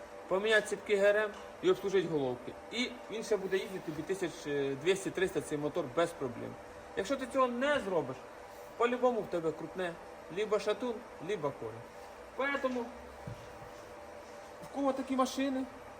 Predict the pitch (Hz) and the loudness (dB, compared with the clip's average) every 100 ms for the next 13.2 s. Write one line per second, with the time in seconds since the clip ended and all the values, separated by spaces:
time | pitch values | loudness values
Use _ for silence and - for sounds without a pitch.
0 | - - - - 170 240 226 220 233 233 | -14 -14 -14 -8 -2 -2 -2 0 2 4
1 | 233 220 - - - - - - - - | 2 0 -4 -12 -14 -14 -14 -14 -14 -14
2 | - - - - 196 226 196 170 170 214 | -14 -14 -12 -6 -2 2 2 0 0 2
3 | 240 254 247 - - - - - 196 220 | 2 -2 -4 -10 -14 -14 -14 -8 -2 2
4 | 196 185 185 208 214 240 240 220 214 214 | 2 0 -2 -4 -2 -2 0 2 4 2
5 | 202 196 190 - - - - - - - | 0 -4 -8 -10 -14 -14 -16 -16 -16 -16
6 | - - - - 254 269 - 277 262 240 | -16 -16 -16 -10 -4 -4 -2 0 2 4
7 | 262 247 254 233 - 214 185 220 226 226 | 4 6 6 4 2 -4 -2 0 0 2
8 | 214 208 202 202 196 196 196 190 214 220 | 4 4 4 2 2 2 2 2 2 2
9 | 208 220 226 - 208 202 170 151 143 139 | 0 2 2 4 2 6 6 6 2 0
10 | 127 123 - - - - 160 196 247 220 | -2 -2 -10 -14 -14 -2 2 4 4 2
11 | 175 185 214 202 190 - 196 190 180 175 | 2 -2 -2 -2 -4 -2 2 4 4 0
12 | - 202 214 208 196 190 208 202 233 247 | -2 0 4 4 4 2 4 4 6 6
13 | 175 | 4